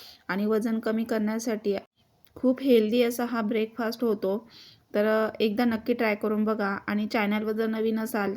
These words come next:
तर लाईक करा, सबस्क्राईब करा, बाजूचं बेल आयकॉन all सेट करा, म्हणजे माझ्या व्हिडिओचं नोटिफिकेशन तुम्हाला येईल. आणि व्हिडिओ आवडल्यास जास्तीत जास्त मित्रमैत्रिणींमध्ये शेअर करायला विसरू नका. अगदी नवं शिकणाऱ्या मुलींसाठी सुद्धा हा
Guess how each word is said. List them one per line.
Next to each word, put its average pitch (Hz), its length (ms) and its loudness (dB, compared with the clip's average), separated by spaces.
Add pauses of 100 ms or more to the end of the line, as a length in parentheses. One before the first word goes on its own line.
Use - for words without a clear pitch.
तर 214 80 0
लाईक 202 300 0
करा, 214 240 0
सबस्क्राईब 214 560 -4
करा, 202 260 -4
बाजूचं 202 480 -2
बेल 202 160 -2
आयकॉन 214 300 -4
all 196 240 -2
सेट 202 240 -6
करा, 185 220 -8
म्हणजे 208 220 -2
माझ्या 220 280 -2
व्हिडिओचं 214 440 -2
नोटिफिकेशन 208 680 -6
तुम्हाला 202 280 -2
येईल. 185 480 -6 (1080)
आणि 214 160 2
व्हिडिओ 226 260 4
आवडल्यास 233 360 2
जास्तीत 220 360 -2
जास्त 226 280 -2
मित्रमैत्रिणींमध्ये 214 960 0
शेअर 214 260 -2
करायला 202 380 -2
विसरू 208 340 -4
नका. 185 340 -8
अगदी 208 340 -2
नवं 220 300 0
शिकणाऱ्या 220 480 -2
मुलींसाठी 214 640 -2
सुद्धा 208 380 -4
हा 214 260 -4